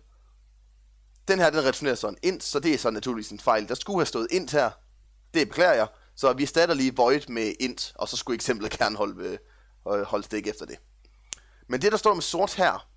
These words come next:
klasse, øh, i klasse B, det er faktisk de ting, vi har nedarvet fra klasse A her. Vi skal se det som, at når vi siger, at klasse B, den nedarver klasse A, så kopierer vi lige alt det, som der er inde i klasse A, og så propper vi det lige ind i klasse B. Det vil sige, at klasse B,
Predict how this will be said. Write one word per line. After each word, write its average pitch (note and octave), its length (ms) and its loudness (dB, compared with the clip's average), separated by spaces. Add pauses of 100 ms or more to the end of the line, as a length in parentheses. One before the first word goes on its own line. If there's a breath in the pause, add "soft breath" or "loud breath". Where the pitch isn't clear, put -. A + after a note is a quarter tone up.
(240)
klasse, A#2+ 280 -2
øh, G#2+ 300 -4
i A#2+ 60 -10
klasse - 280 -4
B, - 60 -4
det - 420 -4
er G3+ 60 -4
faktisk F#3 320 0
de F3 80 -8
ting, F3+ 220 -4
vi C3+ 60 -2
har B2 80 4
nedarvet C3 460 4
fra A2 60 -12
klasse A2 280 -2
A D3+ 160 4
her. G#2 180 0 (1080 soft breath)
Vi E3 80 -10
skal E3 140 -4
se A#3+ 160 2
det D3 100 -6
som, D#3+ 220 2
at - 200 -2
når D#3 100 2
vi F3 100 -4
siger, G#3 160 -2
at G#3+ 60 2
klasse C#3+ 220 0
B, - 60 -10
den D3 240 -2
nedarver C#3 320 4
klasse - 280 -6
A, C3 120 2 (420 soft breath)
så G#3+ 140 -2
kopierer F#3 520 0
vi A#2 120 -4
lige C3+ 320 -8
alt A3 260 0
det, F3+ 120 -2
som C#3 160 -6
der D#3 80 6
er D3 100 4
inde D3 180 2
i A#2+ 40 -8
klasse A#2 300 -2
A, D3+ 180 6 (380 soft breath)
og D3+ 80 -2
så - 80 2
propper C3+ 400 0
vi B2 120 -2
det B2+ 120 -2
lige C#3+ 180 -6
ind B2 100 -2
i A2+ 40 -2
klasse A2 260 -8
B. - 60 -8 (880 soft breath)
Det G#3 80 -6
vil G#3 80 -6
sige, F#3+ 340 2
at - 240 0 (580)
klasse A#2+ 240 -2
B, C3 60 -8